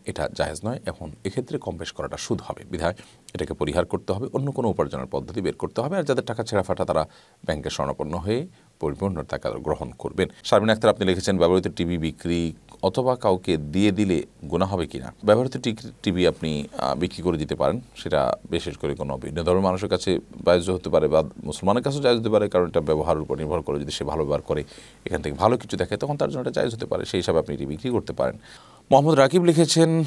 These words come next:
"আমি ব্যাংকে ডিপিএস করি নাই এবং সেভিংস অ্যাকাউন্ট করেছি, তাতেও আমাকে বছরের শেষ দিন কিছু সুদ দেয়, এটা খাওয়া কি ঠিক হবে?" না, এটা খাওয়া ঠিক হবে না, বরং এটা আপনি হিসাব করে রেখে, আহ, সেই টাকাটা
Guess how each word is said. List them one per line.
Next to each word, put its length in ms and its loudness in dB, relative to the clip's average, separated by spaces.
"আমি 280 4
ব্যাংকে 520 6
ডিপিএস 460 4
করি 200 6
নাই 240 2
এবং 220 4
সেভিংস 340 0
অ্যাকাউন্ট 360 0
করেছি, 380 2
তাতেও 280 6
আমাকে 560 2
বছরের 520 4
শেষ 520 0
দিন 200 2
কিছু 240 -4
সুদ 260 -2
দেয়, 160 -4
এটা 140 0
খাওয়া 260 -2
কি 60 -12
ঠিক 140 -8
হবে?" 200 -4
না, 120 -4
এটা 120 -6
খাওয়া 160 -6
ঠিক 160 -4
হবে 120 -4
না, 80 -2
বরং 200 -4
এটা 120 -6
আপনি 140 -6
হিসাব 200 -4
করে 180 -2
রেখে, 300 0
আহ, 240 -2
সেই 200 0
টাকাটা 420 -2